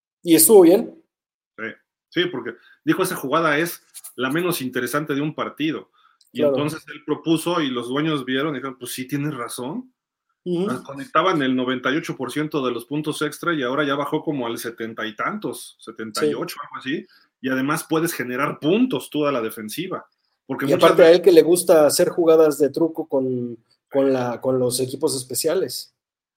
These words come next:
Speaker 2: No, y, y, y a, a veces tú tapabas un punto extra y pues la cubrías y, "Ay, me voy al touchdown", ¿no? Prr, silbatazo.
Speaker 1: Ujú.
Speaker 2: Ahora sí,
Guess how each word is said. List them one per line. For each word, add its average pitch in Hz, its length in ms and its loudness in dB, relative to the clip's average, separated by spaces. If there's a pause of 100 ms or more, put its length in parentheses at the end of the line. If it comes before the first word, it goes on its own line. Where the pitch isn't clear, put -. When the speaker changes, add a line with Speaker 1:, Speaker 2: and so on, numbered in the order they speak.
(120)
Speaker 2:
No, 127 160 -6
y, 165 80 -4
y, 143 360 -4
y 131 120 -12 (280)
a, 143 60 -6
a - 20 -4
veces 196 280 -4
tú 214 120 -8
tapabas 196 460 0
un 185 140 -6
punto 175 260 -4
extra 277 380 -6 (1080)
y 127 560 -4
pues 123 240 -14
la 135 140 -4
cubrías 202 500 -2
y, 151 100 -2
"Ay, 214 160 -4 (100)
me 160 80 -4
voy 190 140 -2
al 190 100 -4
touchdown", 175 420 -6
¿no? 240 280 -12
Prr, 381 260 -6 (240)
silbatazo. 113 680 -8 (400)
Speaker 1:
Ujú. 156 160 -2
Speaker 2:
Ahora 160 160 2
sí, - 180 -10